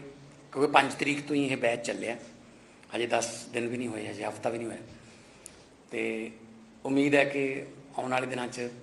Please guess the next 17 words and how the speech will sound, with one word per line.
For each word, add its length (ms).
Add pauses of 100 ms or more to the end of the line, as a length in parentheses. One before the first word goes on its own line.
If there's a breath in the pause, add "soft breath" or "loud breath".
(180)
ਦੋ 280
ਦੋ 140
ਬੈਚ 240
ਵੀ 120
ਇੱਥੇ 380 (640)
ਆਉਣਗੇ, 320
ਕਿਉਂਕਿ 280
ਜਿਵੇਂ 460
ਜਿਵੇਂ 180
ਪਤਾ 220
ਲੱਗੀ 240
ਜਾਂਦਾ 240
ਹੈ 100 (840 loud breath)
ਤਾਂ 100
ਬੱਚੇ 380 (220)
ਆਉਂਦੇ 320
ਆ। 40